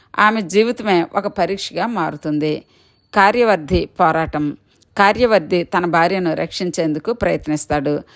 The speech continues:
కానీ మరాఠీ తన మంత్రశక్తులతో కార్యవర్ధిని బంధిస్తాడు. ఇది చూసి రాజవంశం ఆందోళన చెందుతుంది. బాలనాగమ్మ సహనగాథ. బాలనాగమ్మ దుష్ట మాంత్రికుడి చెరలో పడుతుంది.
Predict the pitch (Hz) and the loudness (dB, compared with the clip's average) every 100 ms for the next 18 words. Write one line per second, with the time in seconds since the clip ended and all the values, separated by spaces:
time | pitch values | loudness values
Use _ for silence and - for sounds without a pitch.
0 | _ _ 196 220 233 175 - 180 175 208 | _ _ 2 2 2 -2 -2 2 4 4
1 | 208 190 165 - 190 180 156 165 180 - | 4 0 0 -2 0 0 0 0 -2 -4
2 | - 196 - 175 165 170 165 160 175 202 | -4 -4 -4 -6 -4 -4 -2 -2 0 0
3 | 175 156 170 170 196 165 156 156 - 160 | -2 -4 -4 -4 -2 -2 -2 -4 -4 -2
4 | 151 156 - - - - - 233 - 240 | -2 -4 -6 -16 -20 -4 0 2 4 4
5 | 220 220 180 - 202 196 202 190 165 - | 6 4 4 2 4 4 2 0 0 -2
6 | 156 - - 165 170 170 151 170 208 165 | -4 -2 2 2 2 0 0 -2 -4 -4
7 | 147 151 143 143 147 - _ _ _ _ | -4 -4 -4 -2 -4 -6 _ _ _ _
8 | - 170 208 240 226 170 165 156 156 - | -4 2 2 2 0 0 0 0 -2 -4
9 | _ _ - - 190 202 196 165 156 147 | _ _ -14 -4 -4 -2 -2 0 0 0
10 | 147 - _ _ _ 170 185 220 240 214 | -4 -6 _ _ _ -2 2 2 2 0
11 | 180 180 170 156 165 - 208 190 170 175 | 0 -2 0 -2 -4 -4 -2 0 0 -2
12 | 185 160 151 160 147 156 170 156 147 147 | -8 -10 -8 -6 -4 -6 -4 -6 -6 -6
13 | 147 147 | -4 -4